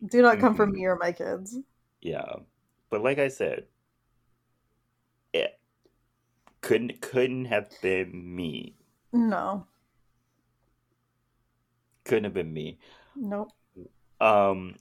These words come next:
Speaker 2: one day, Forney's sister dies, and when Novalee goes to comfort him, they end up having sex, and he finally tells her that he loves her.
Speaker 1: <gasps> No way.
Speaker 2: And she says nothing.
Speaker 1: Yeah, she <laughs> doesn't say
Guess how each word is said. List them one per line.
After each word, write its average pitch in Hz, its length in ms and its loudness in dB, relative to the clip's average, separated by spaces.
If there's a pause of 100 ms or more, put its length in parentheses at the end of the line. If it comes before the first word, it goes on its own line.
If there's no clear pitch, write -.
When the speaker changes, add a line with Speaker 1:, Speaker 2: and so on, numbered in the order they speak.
(100)
Speaker 2:
one 101 380 -2
day, 71 380 0
Forney's 104 520 -2
sister 98 460 -4
dies, 69 760 -4
and 92 160 -2
when 87 200 -4
Novalee 90 400 0
goes 82 240 -4
to - 80 -20
comfort 113 480 -8
him, 104 520 -4
they 90 220 -2
end 95 160 -2
up 90 140 -2
having 82 260 -2
sex, 78 600 -4
and 78 220 -4
he 80 140 -10
finally 78 360 -4
tells 73 320 -4
her 69 360 -6 (360)
that 71 120 -2
he - 100 -8
loves 64 300 -8
her. 60 280 -8 (400)
Speaker 1:
<gasps> 269 360 -4
No 226 240 2
way. 214 180 -2
Speaker 2:
And 190 160 0
she - 400 -2
says 80 460 0
nothing. - 540 -8 (520)
Speaker 1:
Yeah, 311 240 8
she 453 200 8
<laughs> 285 40 8
doesn't 415 360 12
say - 300 8